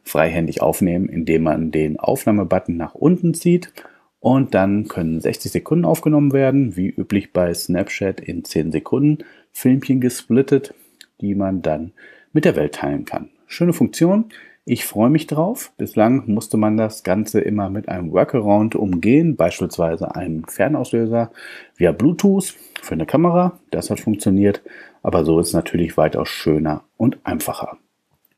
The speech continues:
Zweites Thema Snapchat beziehungsweise Snap.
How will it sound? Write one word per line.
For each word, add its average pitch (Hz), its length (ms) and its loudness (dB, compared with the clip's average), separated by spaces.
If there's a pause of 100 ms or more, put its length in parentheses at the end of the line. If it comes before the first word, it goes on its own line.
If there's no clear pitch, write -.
(760)
Zweites 101 640 0
Thema 90 320 0
Snapchat - 640 -4
beziehungsweise 80 540 -2
Snap. - 540 -2